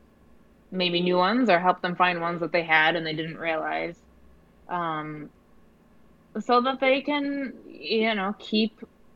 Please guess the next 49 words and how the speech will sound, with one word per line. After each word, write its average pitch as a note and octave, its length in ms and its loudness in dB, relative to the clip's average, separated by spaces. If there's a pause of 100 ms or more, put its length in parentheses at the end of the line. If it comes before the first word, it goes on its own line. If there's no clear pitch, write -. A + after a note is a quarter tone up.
(800)
going F3 520 2
even G#3 320 -4
when A3 160 0
they G#3+ 160 2
have A#3 380 -4
made D#3+ 480 -2
a E3 80 -2
change. C#3+ 520 -10
And E3+ 180 -4
I F#3 120 -2
think F#3 260 -8
that's F#3 240 -4
a F#3 60 -4
big F3+ 240 -4
thing E3+ 200 -8
too, F#3+ 300 0
is E3 100 0
we E3 80 -2
wanted D#3+ 380 -8
them E3 300 -6
to F3 100 -10 (100)
feel D#3+ 260 -4
like, D3+ 220 -6 (760)
uh, - 20 6
I D3+ 340 2
mean, F3 280 -2 (300)
you F3+ 120 -8
know, D3+ 300 -8
self-efficacy F3+ 640 4
is, D3 100 -4
like, D#3 180 -4
a D#3+ 60 -2
huge D#3+ 540 -2 (720)
word D#3+ 720 0
thrown D#3+ 260 0
around D#3+ 300 0
in F3+ 100 -4
this, D#3+ 200 -8
but E3+ 120 -2
they F3+ 120 2
wanna F#3 240 0
make F3 240 -6
them F3 160 -8
feel, E3 240 -2
like, D#3 260 -8
confident E3 580 -8
that E3 140 -10
they E3 160 -2
can, E3 380 -6